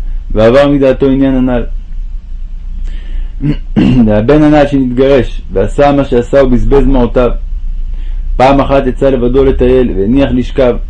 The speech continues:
ובא לו על דעתו מה שעבר עליו, וחשב, "מה זאת עשה אלוקים לי? אם אני הבן מלך, בוודאי אינו ראוי לי זאת, ואם איני בן מל-, בן המלך,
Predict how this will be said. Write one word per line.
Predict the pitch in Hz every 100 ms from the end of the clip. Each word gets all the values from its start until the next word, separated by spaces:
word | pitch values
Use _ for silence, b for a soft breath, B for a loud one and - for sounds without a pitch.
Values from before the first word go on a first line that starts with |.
| - - - 110
ובא | 107 113 139
לו | 147
על | 139 127
דעתו | 127 117 - 139 135
מה | 131
שעבר | - 117 120 135
עליו, | 127 104 - - - - - -
וחשב, | - 101 123 131 - - B B B -
"מה | 113 143 135
זאת | 151 139
עשה | 127 - 147
אלוקים | 139 131 147 143 139
לי? | 131 - - - - B B -
אם | 139 151
אני | 147
הבן | 139 131
מלך, | 127 120 104 107 -
בוודאי | 104 104 104 123 147 143 135
אינו | 131 139 139
ראוי | 131 143 139
לי | 120
זאת, | 131 123 - - 104
ואם | 117 117
איני | 135 156 156
בן | 135
מל-, | 123 120 113
בן | 110 117 113
המלך, | 110 110 110